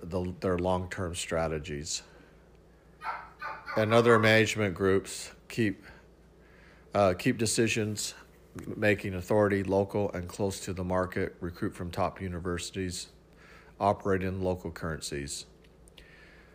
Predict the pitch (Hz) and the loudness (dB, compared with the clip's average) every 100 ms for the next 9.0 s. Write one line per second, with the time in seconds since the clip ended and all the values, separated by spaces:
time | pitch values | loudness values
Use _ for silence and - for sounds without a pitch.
0 | - - - 120 110 120 107 - 95 90 | -20 -10 0 2 4 4 4 4 0 0
1 | 87 90 85 - 78 85 85 - - - | 2 2 0 -2 -4 -6 -12 -18 -20 -20
2 | - - - - - - - 117 - 117 | -20 -20 -20 -20 -20 -8 2 2 4 2
3 | 110 107 104 - 92 90 - 101 - 98 | 4 2 0 -2 -4 -4 -6 -4 0 0
4 | - 92 85 92 95 87 - 92 90 87 | 0 -6 -6 -2 0 0 0 0 0 -4
5 | 90 82 101 90 80 76 - - - - | -6 -2 0 0 -2 -4 -6 -18 -20 -20
6 | - - - - 120 104 98 104 - 120 | -20 -20 -20 -8 -2 2 2 0 -2 0
7 | 110 104 - 95 95 92 85 - 95 90 | 2 2 -2 -2 -2 -2 -4 0 0 0
8 | 85 - 82 80 87 82 - 71 65 | -4 -6 -8 -6 -4 -6 -6 -8 -10